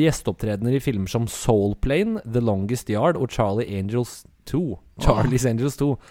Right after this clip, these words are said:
Speaker 2: Han har vært
Speaker 1: Så
Speaker 2: med i Longest Yard. Jeg kan ikke huske han der,
Speaker 1: Ja.
Speaker 2: da.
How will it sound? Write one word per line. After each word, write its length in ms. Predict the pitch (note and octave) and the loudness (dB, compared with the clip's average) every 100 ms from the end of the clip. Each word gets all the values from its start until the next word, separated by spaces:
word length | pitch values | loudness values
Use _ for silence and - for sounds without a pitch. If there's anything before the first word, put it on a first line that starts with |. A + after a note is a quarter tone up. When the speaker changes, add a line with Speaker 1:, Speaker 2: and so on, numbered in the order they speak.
| - | -8
Speaker 2:
Han 160 | D3+ D3+ | -2 0
har 80 | D#3 | 0
vært 40 | |
Speaker 1:
Så 160 | - D#3 | 4 6
Speaker 2:
med 340 | D#3 D#3 E3 | 6 6 6
i 180 | E3+ D#3+ C#3+ | 4 2 2
Longest 320 | C3 C3+ C#3+ | 0 -2 -2
Yard. 320 | D#3 F3+ C#3 - _ _ | -2 -2 -4 -6 _ _
Jeg 100 | A3 | -8
kan 100 | F#3+ | -2
ikke 100 | G#3 | 0
huske 140 | G#3+ - | 0 0
han 80 | A#2 | 0
der, 100 | E3+ | 2
Speaker 1:
Ja. 100 | |
Speaker 2:
da. 20 | C4 | 2